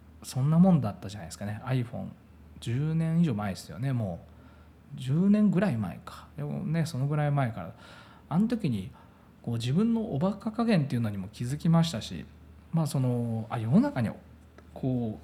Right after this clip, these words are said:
うすげえ賢いiPhone作ったスティーブ・ジョブスっていう、まあ、とんでもねえ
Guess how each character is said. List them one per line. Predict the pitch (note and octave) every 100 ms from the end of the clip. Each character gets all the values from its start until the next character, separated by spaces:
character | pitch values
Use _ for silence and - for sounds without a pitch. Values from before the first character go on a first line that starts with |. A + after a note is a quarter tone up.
| -
う | -
す | - - B2+
げ | B3+
え |
賢 | - - - - A#3+
い | - -
iPhone | G#3+ - C3
作 | - C3+
っ |
た | - -
ス | -
テ | G3+
ィ |
ー |
ブ・ | G3
ジ | F#3+
ョ | G#3+
ブ | E3
ス | -
っ | -
て | -
い |
う、 | G2+
ま | A2+
あ、 |
と | - G3+
ん | B3+
で |
も | C4+ C4+
ね | B3+
え | D#3+